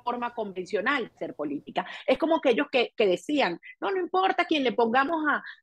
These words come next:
a, po-, le podemos ofrecerle que sea el Tigre del Pinar el candidato, y la gente va a votar porque lo dice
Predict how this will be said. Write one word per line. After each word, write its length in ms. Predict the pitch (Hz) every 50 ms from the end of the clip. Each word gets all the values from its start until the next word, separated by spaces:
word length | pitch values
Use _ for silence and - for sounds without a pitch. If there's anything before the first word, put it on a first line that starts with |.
| _
a, 180 | - 208 202 -
po-, 140 | 196 262 -
le 220 | - 262 254 247 - _ _ _
podemos 360 | - 277 285 349 381 370 370 330
ofrecerle 560 | - 254 254 - 311 302 320 330 320 311 294
que 120 | - 233
sea 280 | - - 254 269 269 262
el 280 | 254 240 214 196 190 - _ - _ _ _ _ _
Tigre 320 | 370 359 302 311 311 285
del 220 | 262 240 233 196
Pinar 360 | - 220 208 240 240 233 208 190
el 140 | 185 180
candidato, 540 | - 175 170 170 175 185 165 151 147 - _ _ _ _ _
y 80 | 262
la 80 | 262 254
gente 240 | 262 269 254 - 302
va 80 | 302
a 40 | 311
votar 360 | 302 285 285 - 311 320 320 -
porque 220 | - 240 - 233
lo 100 | 214 208 208
dice 460 | 220 233 220 - 294 269 247 208